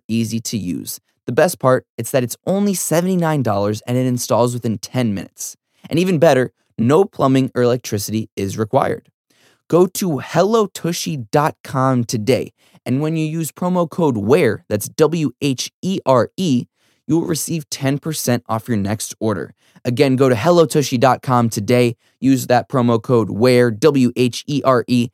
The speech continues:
and you will receive ten percent off your next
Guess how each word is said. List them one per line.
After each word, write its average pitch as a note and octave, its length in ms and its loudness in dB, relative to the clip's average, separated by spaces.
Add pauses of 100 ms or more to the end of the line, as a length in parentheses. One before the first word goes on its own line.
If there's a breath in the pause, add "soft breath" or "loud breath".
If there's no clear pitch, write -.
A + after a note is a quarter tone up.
(280 soft breath)
and A#2+ 160 0
you C#3 120 0
will D#3+ 120 -2
receive A#2+ 460 -2
ten A#2 300 -6
percent A#2 480 -4 (100)
off G#2+ 220 -6
your A2 80 -2
next F#2+ 480 -8